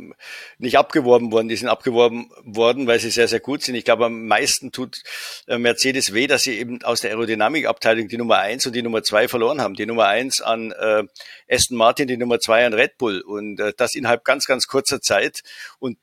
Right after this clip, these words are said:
dummerweise in dieser Übergangsphase oder kurz vor der Übergangsphase von den alten Autos zu den Ground Effect Autos. Das hat mit Sicherheit wehgetan, weil, wie gesagt, äh, sonst wär-,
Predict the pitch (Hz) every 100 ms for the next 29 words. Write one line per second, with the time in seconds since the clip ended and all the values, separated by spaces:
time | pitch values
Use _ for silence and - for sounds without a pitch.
0 | - 156 156 123 135 139 135 123 143 143
1 | 165 139 120 110 - 104 117 120 120 _
2 | - 110 - 151 - 127 139 147 135 -
3 | 120 120 117 - 123 120 113 117 123 -
4 | 120 117 127 - - 120 104 101 143 135
5 | 107 - 98 107 - - 117 - 110 151
6 | 147 135 110 127 131 127 127 131 _ -
7 | - _ _ 104 117 117 117 117 131 127
8 | 113 123 - 113 113 - 113 - 113 107